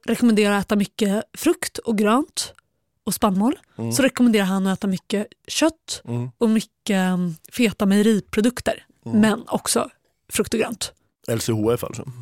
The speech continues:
Speaker 1: Ja, typ L C H F. Och istället för vegetabiliska oljor då,
Speaker 2: Mm.
Speaker 1: så uppmanar han det amerikanska folket att äta mer smör eller talg.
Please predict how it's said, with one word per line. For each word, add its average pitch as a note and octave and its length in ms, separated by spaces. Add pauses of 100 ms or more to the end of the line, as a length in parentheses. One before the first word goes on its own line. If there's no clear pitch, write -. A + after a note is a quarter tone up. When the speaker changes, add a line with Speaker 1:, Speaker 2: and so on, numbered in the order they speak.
Speaker 1:
Ja, D#4+ 420
typ - 380
L A3+ 100
C - 120
H A3 180
F. - 180 (720)
Och C4 100
istället B3+ 280
för B3 200
vegetabiliska A3+ 720
oljor A#3+ 360
då, G3 200 (240)
Speaker 2:
Mm. A2 180
Speaker 1:
så - 120
uppmanar D#4 1160
han G#3+ 400 (100)
det A#3 80
amerikanska G#3+ 420
folket G3+ 400
att - 180
äta G#3+ 260
mer F#3+ 200
smör A3 720 (100)
eller G3+ 360 (180)
talg. G#3+ 600